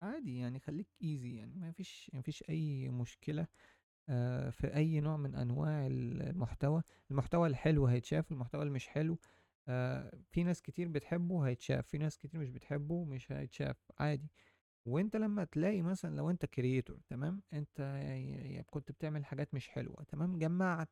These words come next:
whatever مية ألف واحد، تمام، مليون، وانت فضلت تعمل نفس الحاجة دي، يا اما الناس اللي متابعاك هتزهق فانت هتطور من نفسك، يا اما الناس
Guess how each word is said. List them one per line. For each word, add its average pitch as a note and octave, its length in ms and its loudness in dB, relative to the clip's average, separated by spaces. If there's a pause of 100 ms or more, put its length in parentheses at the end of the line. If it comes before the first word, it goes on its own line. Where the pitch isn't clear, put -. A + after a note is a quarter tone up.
(100)
whatever C#3+ 580 -2
مية D3+ 260 -4
ألف C#3+ 280 -4
واحد، A2+ 260 -6 (120)
تمام، D3+ 260 -2 (480)
مليون، C3+ 500 6 (720)
وانت D#3+ 520 4
فضلت F3 320 2
تعمل E3+ 300 2
نفس E3 240 -2
الحاجة C#3+ 340 -2
دي، B2+ 220 -8 (320)
يا D#3 160 2
اما C#4+ 160 -2
الناس F#3+ 300 2
اللي D#3 100 2
متابعاك C#3+ 420 -2
هتزهق C#3+ 420 0
فانت D3+ 280 -2
هتطور C#3 440 2
من A#2+ 180 0
نفسك، C3 420 -4
يا C#3 140 2
اما D#3+ 140 4
الناس D3 460 0